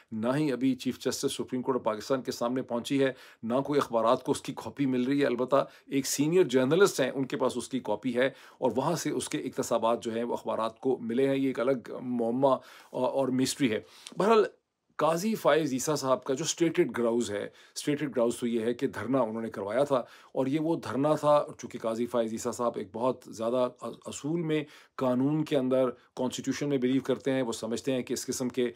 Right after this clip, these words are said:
धरने, इस किस्म की तंजीमों के धरने जो ट्रैफिक को रोक दें और सड़कों को रोक दें, शाहराहों को रोक दें, अ, सिविल लाइफ को डिस्टर्ब कर दें, इस किस्म के धरने के बारे में उनका एक बहुत असूली मौक़िफ़ था। इसी वजह से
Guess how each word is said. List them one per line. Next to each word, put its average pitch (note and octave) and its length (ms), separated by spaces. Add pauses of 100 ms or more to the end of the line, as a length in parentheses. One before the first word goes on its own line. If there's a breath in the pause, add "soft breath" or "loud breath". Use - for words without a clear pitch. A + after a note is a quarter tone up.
(280 loud breath)
धरने, B2 480
इस - 100
किस्म A#2+ 260
की B2+ 120
तंजीमों B2 480
के A#2+ 140
धरने A#2 360
जो A2+ 100
ट्रैफिक B2 360
को C3+ 100
रोक A#2+ 220
दें B2+ 160 (300 loud breath)
और A#2+ 80
सड़कों B2+ 380
को A#2+ 80
रोक A#2+ 140
दें, B2+ 120
शाहराहों B2 480
को C3+ 100
रोक A#2+ 200
दें, A#2+ 160 (460 loud breath)
अ, B2 240
सिविल D3 340
लाइफ C3 180
को C3+ 120
डिस्टर्ब C3+ 340
कर A#2 200
दें, B2+ 160 (360 loud breath)
इस A#2+ 200
किस्म D3+ 240
के - 140
धरने B2+ 380
के - 160
बारे A#2 200
में C3+ 100
उनका C3 180
एक D3 60
बहुत C#3+ 240
असूली B2+ 340
मौक़िफ़ A#2+ 380
था। C#3+ 200
इसी F#3+ 180
वजह C#3 180
से A#2+ 240